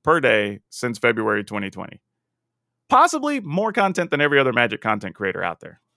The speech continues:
So I'm like, "That's not it." And I was like, "Okay, so what is it?" You know, i-, it's not promotions, because I've reached out to both Black and non-Black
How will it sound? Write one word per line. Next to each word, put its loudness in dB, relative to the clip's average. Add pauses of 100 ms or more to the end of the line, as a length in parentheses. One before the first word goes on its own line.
(1900)
So 2 (480)
I'm -2
like, -2
"That's 0
not 0
it." -10 (1800)
And -4
I 0
was -4
like, -4
"Okay, 0
so -6
what 2
is -2
it?" -20 (320)
You -8
know, 0 (100)
i-, 2
it's 2
not 2
promotions, 0
because 0
I've 4
reached -2
out 0
to -12
both 0
Black 2
and 0
non-Black 0